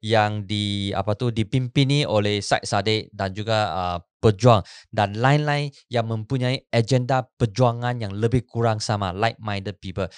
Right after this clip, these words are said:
Jadi apakah, mungkinkah, uh, Pemuda Pakatan Harapan bekerjasama dengan muda ke, dengan pejuang ke, ataupun dengan N G O,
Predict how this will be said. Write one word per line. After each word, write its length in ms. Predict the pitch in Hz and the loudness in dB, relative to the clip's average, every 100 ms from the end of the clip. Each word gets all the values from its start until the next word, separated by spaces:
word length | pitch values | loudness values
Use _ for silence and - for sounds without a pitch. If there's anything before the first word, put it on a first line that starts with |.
| - | -16
Jadi 180 | 196 269 | -8 -6
apakah, 540 | - - 233 - 190 185 _ - | -6 -6 -6 -2 -4 -4 _ -12
mungkinkah, 800 | 147 208 220 262 247 127 107 - | -4 -4 -4 -6 -6 -2 -4 -4
uh, 540 | 104 98 98 95 98 98 - | -4 -4 -2 -2 -4 -6 -6
Pemuda 380 | 110 120 127 | -4 -2 -4
Pakatan 420 | 123 - 107 107 110 | -4 -6 -6 -4 -4
Harapan 480 | 110 98 101 117 | -2 -2 -2 -4
bekerjasama 800 | 104 101 135 135 123 123 117 123 | -4 -4 -2 0 -2 -2 -4 -4
dengan 300 | 113 95 92 90 | -4 -6 -8 -10
muda 460 | 95 101 120 117 | -12 -4 -2 -2
ke, 180 | 123 117 | -2 -6
dengan 320 | 107 92 85 | -6 -10 -10
pejuang 480 | - 87 107 107 110 | -6 -4 0 0 0
ke, 140 | 120 120 | -4 -6
ataupun 380 | 101 98 127 | -6 -8 -8
dengan 240 | 113 98 92 - - - | -10 -8 -10 -12 -20 -12
N 140 | 113 104 | -10 -6
G 160 | 117 | -4
O, 160 | 101 107 | -4 -4